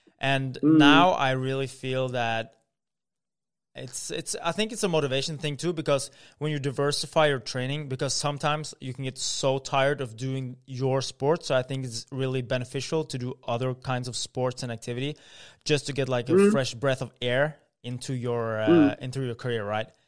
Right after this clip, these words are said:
Speaker 1: But, uh, I
Speaker 2: Mm.
Speaker 1: think if I only did breaking, that my body would, like, hate me right
Speaker 2: Shut
Speaker 1: now.
Speaker 2: down.
Speaker 1: Yeah, because it's so
Speaker 2: Yeah.
Speaker 1: hard, and every day you get, like,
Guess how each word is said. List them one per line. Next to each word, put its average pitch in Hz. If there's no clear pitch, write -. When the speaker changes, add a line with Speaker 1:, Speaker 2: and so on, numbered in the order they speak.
Speaker 1:
But, 127
uh, 123
I 139
Speaker 2:
Mm. 165
Speaker 1:
think 147
if 143
I 135
only 139
did 123
breaking, 131
that 113
my 113
body 113
would, 110
like, 107
hate 107
me 104
right 104
Speaker 2:
Shut -
Speaker 1:
now. 113
Speaker 2:
down. 120
Speaker 1:
Yeah, 101
because 135
it's 135
so 151
Speaker 2:
Yeah. 120
Speaker 1:
hard, 143
and 135
every 143
day 135
you 135
get, 127
like, 120